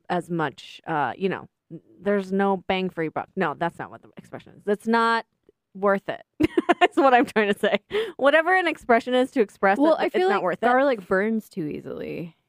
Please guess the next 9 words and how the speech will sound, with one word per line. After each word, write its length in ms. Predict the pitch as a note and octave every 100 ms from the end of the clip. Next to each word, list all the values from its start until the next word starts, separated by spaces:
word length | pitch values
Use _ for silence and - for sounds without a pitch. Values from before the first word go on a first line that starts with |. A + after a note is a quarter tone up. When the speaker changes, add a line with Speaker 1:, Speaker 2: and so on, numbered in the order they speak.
| -
Speaker 1:
Well, 580 | C#4 D#4+ D#4+ D#4+ D#4 C#4+ _ _ _ _ _ _ _ _ _ _ -
yeah, 300 | C#4+ F#4 F4+
maybe 320 | E4+ F4 E4
that's 220 | B3 A3
true. 200 | - G#3
But 240 | G3+ C4+ -
it 120 | C#4
also 320 | C#4+ D#4 F#4
just 240 | C#4+ C#4+